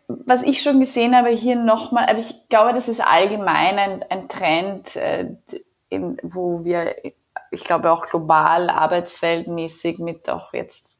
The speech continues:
durch Corona mehr von zu Hause und, und all diese Sachen. Also, dass es weniger wichtig ist, dass ich jetzt um neun im Büro sitze und um fünf in die nach Hause gehe, sondern dass man sich mit seinem Führungskraft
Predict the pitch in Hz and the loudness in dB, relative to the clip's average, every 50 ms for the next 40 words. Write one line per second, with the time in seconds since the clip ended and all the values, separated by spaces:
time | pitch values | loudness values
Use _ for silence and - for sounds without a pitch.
0 | _ _ - 185 175 175 - - 180 170 165 170 170 175 175 170 165 170 165 160 | _ _ -6 -6 -6 -6 -6 -4 -4 -2 -2 -2 -2 0 0 0 0 0 -2 -2
1 | 156 156 - 160 160 160 - 190 175 160 160 156 156 151 156 156 156 - 160 160 | -2 -2 -4 -6 -6 -4 -4 -6 0 2 4 4 4 4 2 -2 -2 -2 -2 -2
2 | 160 160 180 180 175 - 165 160 - - - - - 160 175 165 - - _ - | -2 -2 -4 -6 -8 -8 -10 -12 -16 -16 -12 -12 -10 -10 -12 -14 -20 -10 _ -6
3 | - 160 165 170 180 180 185 196 - - 185 180 180 - - 208 202 208 _ - | -6 -6 -8 -10 -12 -12 -10 -8 -4 -2 -2 -2 -2 -4 -8 -10 -12 -8 _ -6
4 | 202 202 196 196 196 208 208 214 208 208 202 180 208 202 214 247 247 226 202 190 | -2 -2 -2 -2 0 -2 -2 -2 -4 -4 -4 -2 -2 0 0 0 0 2 2 2
5 | 180 175 185 214 - - - 233 208 - 196 202 196 202 - - - - _ _ | 2 0 -2 -6 -8 -8 -8 -6 -4 -2 -2 -2 -2 -2 -4 -6 -8 -10 _ _
6 | _ _ _ - 190 190 - 196 190 - 185 180 180 - - 175 175 180 180 170 | _ _ _ -4 -4 -2 -2 -4 -4 -4 -4 -4 -4 -4 -4 -4 -4 -4 -2 0
7 | 170 175 185 202 190 180 170 175 156 165 165 175 170 - 185 175 180 - 175 170 | 2 2 0 0 -2 -2 -2 -2 0 0 0 0 -2 -2 -4 -4 -4 -4 -4 -4
8 | 165 165 165 160 - 190 175 175 175 - - 175 165 165 170 165 156 - 185 190 | -4 -4 -6 -8 -6 -6 -6 -6 -6 -8 -8 -8 -6 -6 -6 -6 -2 0 2 2
9 | 202 208 240 226 240 226 220 214 214 - 185 175 170 175 175 175 175 180 170 175 | 2 0 -2 -2 -2 0 0 0 -2 -2 -4 -4 -4 -4 -4 -4 -4 -6 -8 -8
10 | 170 - 190 180 - 190 190 190 190 - - 170 165 165 160 160 - 196 214 220 | -8 -8 -10 -10 -10 -10 -10 -10 -8 -8 -6 -6 -6 -6 -8 -8 -6 -6 -6 -6
11 | 208 208 - - - - - 180 180 175 180 175 - - - | -6 -8 -10 -10 -10 -6 -2 0 0 0 0 -4 -8 -18 -20